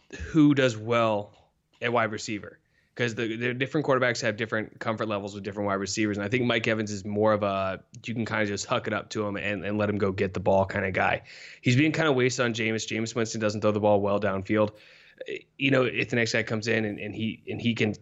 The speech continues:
he can get the ball downfield, Mike Evans is a much better target than, than Godwin in, in certain cases. So I do,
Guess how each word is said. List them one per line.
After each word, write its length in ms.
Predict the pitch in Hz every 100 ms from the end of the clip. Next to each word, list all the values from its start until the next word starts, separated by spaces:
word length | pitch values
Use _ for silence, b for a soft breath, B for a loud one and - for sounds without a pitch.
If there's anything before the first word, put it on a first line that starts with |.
| - _ _
he 140 | -
can 120 | 123
get 120 | 117 117
the 60 |
ball 180 | 117 117
downfield, 480 | 120 117 120 135 131
Mike 240 | 117 107
Evans 240 | 107 104 101
is 140 | 98
a 40 |
much 220 | 104 98 101
better 160 | 98
target 380 | 95 95 92 92
than, 300 | 98 95 - -
than 200 | 104 98
Godwin 400 | 101 104 95 92 _ _ _ -
in, 200 | 104 98
in 120 | 104
certain 240 | 101 107 110
cases. 400 | 101 - 95 - b b b
So 140 | 139
I 140 | 135 147
do, 440 | 123 135 139 139